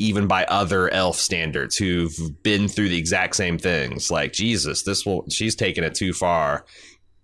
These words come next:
So I think she's supposed to be kind of hard to sympathize with,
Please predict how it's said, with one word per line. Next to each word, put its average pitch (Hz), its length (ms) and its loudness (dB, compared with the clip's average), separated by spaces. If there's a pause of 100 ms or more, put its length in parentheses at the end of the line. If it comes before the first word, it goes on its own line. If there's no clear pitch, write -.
(160)
So 92 720 2 (640)
I 110 80 2
think 139 380 0
she's - 400 0
supposed 139 540 2
to 113 60 2
be 90 280 0
kind 92 440 0
of 82 120 2
hard 85 540 2
to 82 380 0
sympathize 78 720 0
with, 58 460 -4